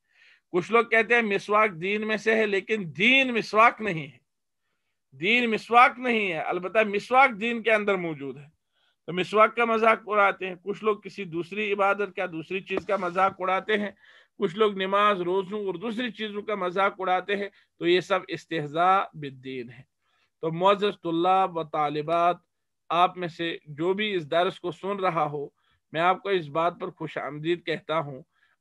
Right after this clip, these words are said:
आप मुबारकबादी के मुस्तहिक हैं कि आपने इस इनामी तकाबुली मुतालाती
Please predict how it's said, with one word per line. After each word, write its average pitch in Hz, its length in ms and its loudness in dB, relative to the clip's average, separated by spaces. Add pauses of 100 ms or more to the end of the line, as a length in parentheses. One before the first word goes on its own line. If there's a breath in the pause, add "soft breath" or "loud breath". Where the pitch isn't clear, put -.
आप 175 220 6
मुबारकबादी 180 800 2
के 202 160 -2
मुस्तहिक 190 580 0
हैं 160 140 -8
कि 175 100 -6
आपने 185 500 0
इस 185 280 0 (440 soft breath)
इनामी 214 720 2
तकाबुली 202 960 0
मुतालाती 175 1200 -2